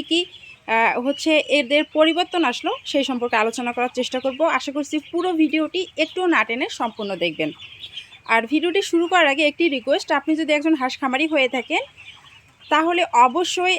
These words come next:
আমাদের চ্যানেলটি সাবস্ক্রাইব করে রাখেন। তাহলে প্রতিনিয়ত আপনাদের খামার সম্পর্কে, আহ, যে,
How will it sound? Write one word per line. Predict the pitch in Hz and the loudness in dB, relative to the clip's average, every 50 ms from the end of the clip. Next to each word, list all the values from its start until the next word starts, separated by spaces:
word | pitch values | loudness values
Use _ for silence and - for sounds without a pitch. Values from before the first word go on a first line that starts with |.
| - - | 0 -2
আমাদের | 240 247 254 269 254 311 349 339 - | -2 0 0 0 0 0 -2 -2 0
চ্যানেলটি | - 294 247 262 262 254 311 339 370 - - | -2 0 0 0 -2 0 0 -2 -2 -2 -2
সাবস্ক্রাইব | 330 311 - - - 359 339 - - | -2 -2 -2 -2 -2 -2 -2 0 0
করে | 294 233 220 | 2 2 2
রাখেন। | 202 214 220 - 339 381 427 427 - - | 2 0 0 -2 -2 -2 -2 -6 -4 -2
তাহলে | 262 254 262 294 320 320 339 359 349 _ - | -2 -2 0 0 2 2 2 0 0 _ -4
প্রতিনিয়ত | 339 349 339 - 381 349 330 311 302 302 - | -2 -2 0 2 4 4 6 4 4 2 0
আপনাদের | 359 349 302 - 285 277 269 247 294 302 294 - - - | 0 0 0 0 -2 -4 -2 -2 -2 -4 -4 -6 -16 -12
খামার | - 254 247 254 285 302 330 320 - - - | -6 -4 -2 0 2 2 2 0 -2 -4 -4
সম্পর্কে, | 269 247 240 - 277 277 277 - 302 339 440 | -4 -4 -2 0 0 0 0 0 -2 -2 -2
আহ, | - _ - - - - - - - 240 247 254 | -2 _ -20 -20 -20 -20 -14 -4 0 2 2 2
যে, | 226 - 285 294 | 0 0 -2 0